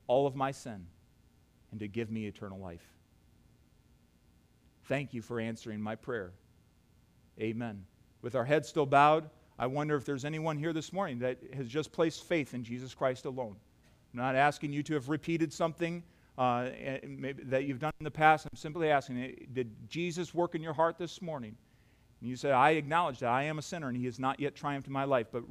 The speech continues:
uh, right now, the best I know how, I've placed faith in Jesus Christ." If that's you with no one looking around, would you just simply acknowledge that with an upraised hand? "I've acknowledged Jesus Christ and I've accepted him as my personal Savior."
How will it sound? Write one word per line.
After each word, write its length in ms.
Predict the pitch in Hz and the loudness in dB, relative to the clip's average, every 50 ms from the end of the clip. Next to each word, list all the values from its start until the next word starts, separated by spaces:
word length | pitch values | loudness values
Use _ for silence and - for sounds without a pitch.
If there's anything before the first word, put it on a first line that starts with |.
| 131 - - 131 | -14 -10 -6 -6
uh, 160 | 123 120 123 | -6 -4 -6
right 300 | 127 123 135 147 160 156 | 0 4 4 4 4 2
now, 180 | 165 156 147 | 0 0 0
the 100 | 135 123 | 0 -2
best 320 | 117 - - 151 160 - - | -2 2 2 2 2 4 0
I 80 | 175 | 0
know 180 | 160 165 165 156 | 0 0 -2 0
how, 100 | 135 120 | 0 0
I've 180 | 117 113 - _ | 0 0 -4 _
placed 320 | - 131 120 - - - | -6 -4 -4 -6 -8 -6
faith 240 | - 127 139 135 - | -4 -4 -4 -4 -8
in 100 | 135 127 | -12 -10
Jesus 320 | 117 123 123 135 139 127 | -10 -10 -10 -10 -12 -14
Christ." 400 | - - 127 107 110 107 - - _ _ _ _ _ _ _ | -8 -6 -6 -6 -6 -12 -18 -20 _ _ _ _ _ _ _
If 120 | - 117 - | -12 -4 2
that's 260 | 160 165 156 - - | 2 2 2 2 -2
you 160 | 143 147 160 | 0 0 2
with 140 | 160 131 120 | 2 0 -2
no 120 | 127 139 | -2 -4
one 160 | 143 143 139 139 | -2 -2 -2 -4
looking 220 | 139 135 - 135 | -4 -4 -6 -6
around, 360 | 131 127 131 131 143 156 156 151 _ _ _ _ | -2 -2 0 0 0 -4 -6 -12 _ _ _ _
would 100 | - 117 | -14 -12
you 60 | 127 143 | -10 -6
just 220 | 160 160 - - | -6 -6 -6 -6
simply 260 | - 156 139 143 135 | -8 -8 -4 -4 -6
acknowledge 400 | 120 113 123 123 135 139 135 110 | -4 -2 0 0 0 0 -2 -2
that 140 | 143 139 120 | -2 -4 -4
with 120 | 127 120 | -4 -10
an 80 | 135 123 | -8 -8
upraised 380 | 131 127 - 139 131 127 - - | -8 -6 -4 -4 -4 -4 -6 -8
hand? 280 | 123 123 127 143 147 - _ _ _ _ _ _ _ _ _ _ _ _ | -8 -8 -8 -10 -12 -18 _ _ _ _ _ _ _ _ _ _ _ _
"I've 200 | 131 139 135 139 | -2 -2 -2 -2
acknowledged 760 | 135 123 110 123 127 135 147 156 160 147 135 - - _ - | -6 -6 -2 2 2 4 4 2 0 -4 -6 -12 -16 _ -6
Jesus 360 | 139 147 147 139 170 160 - | -4 -4 -2 -2 -6 -10 -8
Christ 460 | - - 151 135 113 110 107 - - _ - - _ _ _ _ _ - | -2 2 2 2 2 0 -6 -12 -20 _ -20 -20 _ _ _ _ _ -10
and 280 | 143 123 120 117 117 117 | -8 -6 -6 -4 -4 -4
I've 260 | 113 110 110 104 - | -4 -6 -6 -8 -10
accepted 500 | 120 107 - - - 147 135 - 151 135 | -14 -14 -14 -4 -2 -2 -2 -2 -4 -8
him 160 | 135 139 135 | -6 -6 -4
as 140 | 131 123 - | -6 -6 -4
my 100 | 131 120 | -6 -6
personal 400 | 120 - 135 131 120 - 131 120 | -6 -4 -6 -8 -8 -8 -12 -12
Savior." 420 | 113 - - 101 104 104 107 104 | -12 -12 -14 -14 -14 -16 -18 -20